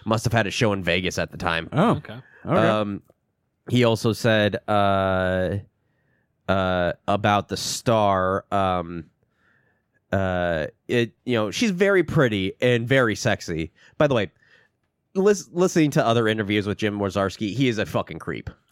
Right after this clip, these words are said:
Speaker 1: By
Speaker 2: Okay.
Speaker 1: the way, yeah.
Speaker 3: Okay.
Speaker 1: I mean, you can definitely tell by his, his, like, filmography, but, like, that in and of itself maybe shouldn't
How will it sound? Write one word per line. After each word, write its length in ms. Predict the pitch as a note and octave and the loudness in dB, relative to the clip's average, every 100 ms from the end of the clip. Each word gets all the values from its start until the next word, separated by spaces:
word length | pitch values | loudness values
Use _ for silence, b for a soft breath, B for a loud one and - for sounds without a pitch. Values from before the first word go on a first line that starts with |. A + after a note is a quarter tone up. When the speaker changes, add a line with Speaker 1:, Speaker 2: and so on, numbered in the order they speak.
| - | -2
Speaker 1:
By 80 | C3 | 0
Speaker 2:
Okay. 140 | G#2 | 2
Speaker 1:
the 80 | E2+ | 0
way, 100 | E2+ | -2
yeah. 140 | G#2+ G2+ | -4 -4
Speaker 3:
Okay. 40 | A#2 - | -4 0
Speaker 1:
I 40 | |
mean, 220 | F#3 E3 - _ | 2 0 -4 _
you 100 | - | -2
can 100 | G#3 | 2
definitely 280 | A3+ G#3+ G3 | 2 2 2
tell 160 | E3 E3+ | 2 4
by 160 | D#3 | 4
his, 200 | C#3 A2 - | 4 0 -2
his, 420 | C#3+ B2 G2+ F#2+ B2 | 2 2 0 -6 0
like, 280 | A2+ G2+ | 2 0
filmography, 920 | - - C#3 A2+ G#2 G#2+ G2+ - A2 | -4 -2 0 2 2 2 0 0 0
but, 140 | G2+ A#2+ | 2 2
like, 200 | C3 B2 | 2 4
that 260 | E3 F3 - | 2 2 0
in 120 | D3 | 0
and 120 | C3+ | 2
of 100 | A#2+ | 2
itself 500 | A2 - - G#2 G2 | 0 -2 0 2 0
maybe 440 | A2 A#2 B2 B2 A#2 | -2 2 2 2 0
shouldn't 520 | - A2+ C#3+ A3+ | -2 -2 0 -2